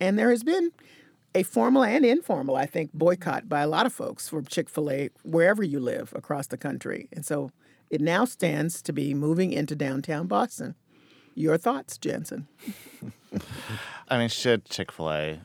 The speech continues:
Speaker 2: um, come to Boston, I mean, I think there will be robust and, I think, ultimately healthy, you know, discussion and debate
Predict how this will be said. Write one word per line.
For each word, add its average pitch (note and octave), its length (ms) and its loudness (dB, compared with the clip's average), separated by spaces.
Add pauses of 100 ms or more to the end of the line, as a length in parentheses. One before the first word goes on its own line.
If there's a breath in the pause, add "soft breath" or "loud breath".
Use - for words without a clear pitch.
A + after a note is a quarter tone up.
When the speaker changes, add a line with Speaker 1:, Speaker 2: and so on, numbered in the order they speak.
Speaker 2:
um, D2+ 240 -10
come D#2+ 180 -8
to - 100 -14
Boston, C#2 460 -10
I C#2+ 60 -10
mean, C#2+ 140 -8
I C#2+ 60 -8
think D2+ 240 -12
there C#2+ 100 -8
will C#2+ 80 -6
be D2+ 400 -6 (160)
robust G2 800 4 (480 soft breath)
and, D#2 580 0
I F2 120 -2
think, E2 280 -8 (340)
ultimately F#2+ 460 -2
healthy, D#2 680 -4 (160)
you F#2+ 100 -8
know, D#2 320 -4
discussion D#2 800 -4
and F2+ 140 -8
debate D#2 480 -6